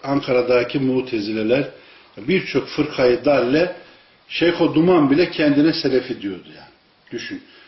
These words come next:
Ömer'e inkarcı, uçkurcu diye iftira eden, kabir azabını inkar eden, rejimi inkar eden bir Şeyho Duman diye birisi var. Yani birçok inkarları var.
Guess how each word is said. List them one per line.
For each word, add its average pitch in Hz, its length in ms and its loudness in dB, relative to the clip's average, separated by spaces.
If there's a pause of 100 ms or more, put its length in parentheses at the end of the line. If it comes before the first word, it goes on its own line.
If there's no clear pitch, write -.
(300)
Ömer'e 135 680 4
inkarcı, 117 760 -2 (320)
uçkurcu 117 640 -4
diye 117 140 0
iftira 110 440 -4
eden, 92 280 -10 (580)
kabir 139 220 2
azabını 127 500 4
inkar 123 340 0
eden, 101 300 -8 (420)
rejimi 131 380 2
inkar 127 340 0
eden 104 260 -4
bir 104 60 -10
Şeyho 117 340 -6
Duman 110 320 -2
diye 98 180 -6
birisi 90 360 -8
var. 165 160 -6 (960)
Yani 95 260 -12
birçok 170 380 -2
inkarları 113 680 0
var. 190 220 0